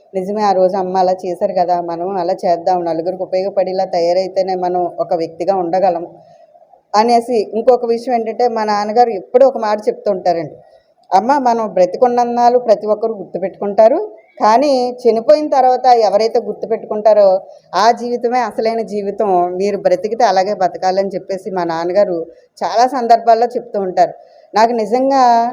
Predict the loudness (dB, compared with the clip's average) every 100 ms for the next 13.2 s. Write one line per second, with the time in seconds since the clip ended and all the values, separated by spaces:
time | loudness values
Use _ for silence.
0 | -4 -2 2 2 4 4 2 0 -6 -4
1 | -2 -2 0 -2 -2 -4 -2 -2 0 2
2 | 0 -4 -4 0 2 4 4 2 -6 -6
3 | -4 -4 -6 -8 -20 _ _ -4 0 0
4 | 0 0 2 4 2 4 6 6 4 0
5 | -6 -20 -12 -2 -2 0 -4 -4 0 2
6 | 4 4 2 2 2 2 2 0 0 0
7 | 0 -2 -2 -2 -2 -2 0 0 0 0
8 | 0 0 0 -2 -4 -4 -4 -4 -4 -2
9 | -2 -2 -4 -4 -2 2 2 0 -4 -18
10 | -4 0 0 2 0 0 -4 -4 -6 -8
11 | -6 -6 -6 -4 -2 0 -2 -2 -6 -8
12 | -8 -4 -4 -4 -4 -4 -4 -6 -8 -6
13 | -6